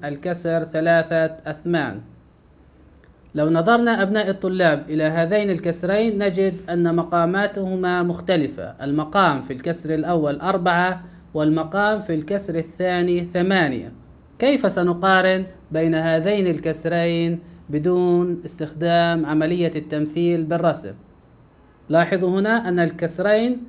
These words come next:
غير متجانسين، إذن لا نستطيع المقارنة هنا مباشرة، فماذا نصنع؟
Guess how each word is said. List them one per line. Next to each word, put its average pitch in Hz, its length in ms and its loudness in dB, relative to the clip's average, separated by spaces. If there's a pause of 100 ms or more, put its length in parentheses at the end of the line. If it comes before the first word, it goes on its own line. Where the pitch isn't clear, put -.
(220)
غير 214 480 4
متجانسين، 170 880 0
إذن 160 280 -2
لا 214 160 4
نستطيع 202 560 2
المقارنة 175 760 2
هنا 175 200 4
مباشرة، 170 680 2 (160)
فماذا 202 460 4
نصنع؟ 165 560 0